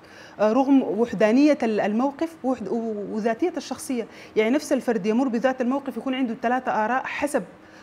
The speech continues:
آه، تغير الوضع السياسي، حسب ماذا يريد. وبصراحة أكثر يعني ال-، بعض ال-، آم،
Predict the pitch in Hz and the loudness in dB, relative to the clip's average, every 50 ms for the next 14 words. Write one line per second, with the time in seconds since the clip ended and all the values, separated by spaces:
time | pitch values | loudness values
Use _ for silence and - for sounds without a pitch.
0 | - - - 202 202 202 202 202 214 202 240 262 247 233 214 202 202 202 208 190 | -14 -6 -4 -2 -2 -2 -2 -2 -2 -2 0 0 0 0 0 0 0 -2 -2 -2
1 | 180 180 196 - - 214 208 226 240 240 - 226 - - 240 240 247 196 214 220 | -2 -4 -4 -6 -6 -4 -2 -2 -2 -2 -4 -6 -6 -6 -6 -4 -4 -4 -2 0
2 | 233 247 226 196 214 208 208 214 214 240 247 240 - - - - - - - 220 | 0 0 0 0 -2 0 0 -2 -2 -2 -2 -4 -8 -18 -20 -20 -16 -8 -4 -4
3 | 208 220 220 - 262 269 277 - 233 214 226 - - - 214 190 196 190 175 196 | -2 -2 -2 0 -2 -2 0 0 -2 -2 -2 -4 -6 -6 -4 -2 -2 -2 -2 -2
4 | 190 165 131 190 165 170 170 170 208 247 269 233 220 214 202 190 190 180 180 180 | -4 -4 -4 -8 -8 -10 -6 0 0 0 0 0 -2 -2 -2 0 0 0 0 0
5 | 180 180 170 - - - - - - - - - - 190 190 185 185 185 185 185 | -2 -4 -8 -14 -20 -20 -20 -20 -20 -20 -14 -8 -6 -4 -4 -4 -4 -4 -6 -6
6 | 180 | -6